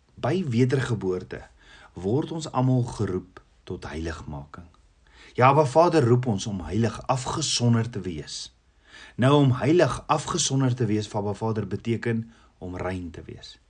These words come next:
Met ander woorde, heiligmaking is die proses waar ons deur Abba Vader se woord te Shema heilig word en rein bly. Want wat is sonde? Is ons Vader se woord nie gehoorsaam nie.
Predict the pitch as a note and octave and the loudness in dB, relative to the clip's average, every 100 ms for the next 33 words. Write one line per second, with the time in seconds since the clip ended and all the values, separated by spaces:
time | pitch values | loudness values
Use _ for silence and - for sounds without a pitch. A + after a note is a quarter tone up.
0 | _ _ _ - _ A#2+ B2+ F3 E3+ D#3+ | _ _ _ -20 _ 0 0 0 0 0
1 | B2 - B2+ F#3 F#3 B2 A2 G#2 A2 G#2+ | -2 0 2 2 0 0 0 -2 -2 -4
2 | - A#2 G2+ A2+ G#2+ A2+ G#2 - A#3+ A#2 | -2 -4 -2 -6 -2 -2 -2 -4 -4 -4
3 | F2+ - - - - - F2+ G2+ B2 A#2+ | -6 -10 -16 -20 -20 -20 -6 -2 0 -2
4 | A#2 A2 F2+ F#2+ B2+ F3+ - C#3 C3+ B2 | -2 -2 -2 0 0 0 0 0 0 0
5 | A#2+ A#2+ A#2+ - G2 F2+ F2+ F#2+ - G2+ | 2 2 0 -2 -4 -2 -4 -4 -6 -8
6 | - G2+ F2+ G2 G2+ E2 - - - - | -4 -4 -2 -2 -4 -6 -16 -20 -12 -4
7 | A2+ D#3 C#3+ - F2+ E2+ E2+ - - G2+ | 0 2 0 -4 -6 -6 -6 -12 -16 -10
8 | F#2+ D#2+ D#2+ F#2+ G2+ F#2+ D#2+ A2 A#2 F2 | -8 -8 -6 -4 -2 -4 -2 0 0 -2
9 | C2+ _ _ _ _ _ _ _ - - | -8 _ _ _ _ _ _ _ -20 -20
10 | _ _ _ - G2+ G2 A#2 C3+ - C#3+ | _ _ _ -8 -2 -2 0 0 0 -2
11 | D#3 F3 A#2+ A2 - A#2 A2+ A2 G2+ G#2 | 0 -2 -2 -4 -2 0 0 -2 -2 -4
12 | A2+ A#2+ A2 A#2+ C#3 - D#2+ D#2+ E2 | -2 -4 -2 -2 -2 -4 -10 -12 -16